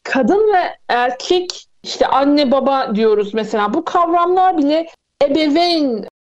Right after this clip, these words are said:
kavramını, aile kavramını, aile reisi kavramını, ailenin sorumluluğunu alan birey kavramını artık konuşuyor olmamız lazım. O yüzden de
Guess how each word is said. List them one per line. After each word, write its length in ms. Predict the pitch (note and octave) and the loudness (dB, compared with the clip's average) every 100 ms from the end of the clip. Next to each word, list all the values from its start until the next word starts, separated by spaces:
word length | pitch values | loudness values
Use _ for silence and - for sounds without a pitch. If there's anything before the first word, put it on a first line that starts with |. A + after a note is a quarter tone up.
| _ - | _ -8
kavramını, 880 | A3+ A#3+ A3+ A3+ G#3+ G#3 G3+ G3 - | -2 -2 0 -2 -2 -4 -4 -4 -2
aile 540 | B3 B3 C4 C4+ D4+ D#4 | 0 2 2 2 0 -2
kavramını, 600 | C4+ A#3+ G#3+ G#3 G3 - | -2 0 0 -2 -4 0
aile 540 | A#3 A#3+ C4+ C4 D#4+ | 2 2 0 0 0
reisi 440 | C#4 C4 - D#4 | 0 -2 -4 -6
kavramını, 760 | D4+ A#3+ A3 A3 G#3 G3 G3 F#3 - | 0 0 0 -2 -2 0 -2 -4 -2
ailenin 1300 | A#3 B3 C#4 C#4 D#4 D#4+ D#4+ - _ C4 D4+ D4+ C4 | 2 2 2 0 0 0 -2 -12 _ -4 -2 -2 -6
sorumluluğunu 680 | - C4+ C4+ C#4 C4+ D4+ D#4 | -2 0 2 0 0 0 0
alan 400 | B3 C4 C#4+ B3 | 2 0 0 0
birey 340 | B3+ D#4 E4+ | 0 0 0
kavramını 680 | - C4 A3+ A3+ G#3+ G#3 G3+ | -2 -2 0 -2 -2 -4 -4
artık 360 | G3 G3 G3+ G3 | -6 -6 -10 -6
konuşuyor 440 | G#3+ G3+ - G3 | -4 -4 -2 0
olmamız 480 | G3 G3 G3 F#3+ G3 | 0 0 0 -2 -2
lazım. 420 | F#3+ F#3 F#3+ E4+ - - - _ | -2 0 0 -4 -4 -20 -20 _
O 140 | D4+ | 0
yüzden 480 | E4+ D4+ D#4+ F4 D#4+ | 2 2 0 0 0
de 300 | C4+ A3 - | 0 -2 -8